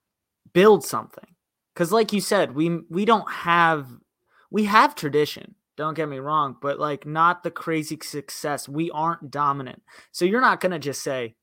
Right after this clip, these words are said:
"South Carolina." It's not Bama. You're not just gonna get the five stars, the four stars, even the really good three stars. You have to convince them, show them what's here, what we have here, what's great about Columbia, South Carolina, and also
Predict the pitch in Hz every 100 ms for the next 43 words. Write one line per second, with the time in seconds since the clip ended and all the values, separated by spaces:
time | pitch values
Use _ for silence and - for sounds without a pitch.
0 | _ - 143 139 - 135 123 123 120 -
1 | _ _ - 151 - 175 160 151 143 123
2 | 113 _ 147 151 147 147 156 - 143 131
3 | - 139 - - 139 135 131 139 131 131
4 | - 139 131 - 131 127 143 156 160 151
5 | 147 127 127 - 180 180 131 135 - _
6 | _ - 170 208 - 180 175 147 131 185
7 | - - _ _ _ _ - - 156 175
8 | 175 160 143 135 _ _ 131 147 160 -
9 | 147 151 127 123 151 151 127 135 139 151
10 | 135 123 120 156 - 143 143 147 131 -
11 | 139 135 135 - 131 127 - 127 120 127
12 | 131 117 _ _ _ - 156 160 180 196
13 | 147 127